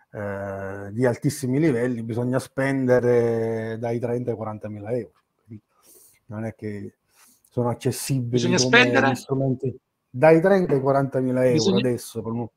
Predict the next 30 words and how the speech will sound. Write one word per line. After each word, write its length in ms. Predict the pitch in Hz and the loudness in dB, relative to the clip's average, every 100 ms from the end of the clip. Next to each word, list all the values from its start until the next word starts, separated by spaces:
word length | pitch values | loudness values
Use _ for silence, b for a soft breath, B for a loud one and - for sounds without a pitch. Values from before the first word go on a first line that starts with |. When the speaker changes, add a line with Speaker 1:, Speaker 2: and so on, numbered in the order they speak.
| _ _ - | _ _ -2
Speaker 1:
per 120 | 135 | 0
un 100 | 127 | 2
fagotto 500 | 135 135 143 - 135 | 2 4 2 2 -2
professionale. 880 | 131 123 135 - 131 131 123 107 110 | 0 -2 -2 -2 -6 -4 -4 -6 2
Poi 180 | 180 165 | 4 6
ci 60 | |
sono 400 | 147 156 147 147 b b b _ | 4 2 -2 -4 b b b _
fagotti 440 | 151 165 160 147 | 6 8 6 4
da 120 | 156 | 2
studio 540 | 175 - 143 170 143 123 | 2 0 -2 0 0 -2
che 240 | 127 123 | -2 -4
si 160 | - 123 | -6 -2
possono 420 | 139 - 139 143 | -2 0 0 2
comprare 840 | 156 156 131 123 131 131 117 113 _ _ _ _ _ | 2 2 2 4 6 4 0 -6 _ _ _ _ _
dai 300 | 127 131 135 | -2 2 2
duemila 460 | 143 147 156 160 139 | 2 0 0 0 -2
a 40 | |
salire, 300 | - - 202 | -2 4 6
Speaker 2:
Come 140 | 220 202 | 6 4
com-, 160 | 214 | 0
Speaker 1:
per 120 | 143 151 | 0 2
un, 300 | 151 143 107 _ _ _ _ _ _ _ _ _ _ _ _ _ _ _ _ _ _ _ _ _ _ _ | 2 -2 -10 _ _ _ _ _ _ _ _ _ _ _ _ _ _ _ _ _ _ _ _ _ _ _
eh, 120 | - 143 | -4 -2
Speaker 2:
un 80 | 185 | 0
Speaker 1:
mi 60 | 143 | 4
Speaker 2:
fagotto 240 | 185 190 | 8 8
Speaker 1:
senti, 160 | 262 - | 8 4
Claudio? 120 | 175 | 4
Speaker 2:
trentamila 600 | 185 180 180 185 214 139 | 6 6 4 4 4 4
euro? 400 | 147 113 107 104 | 2 -2 -6 -16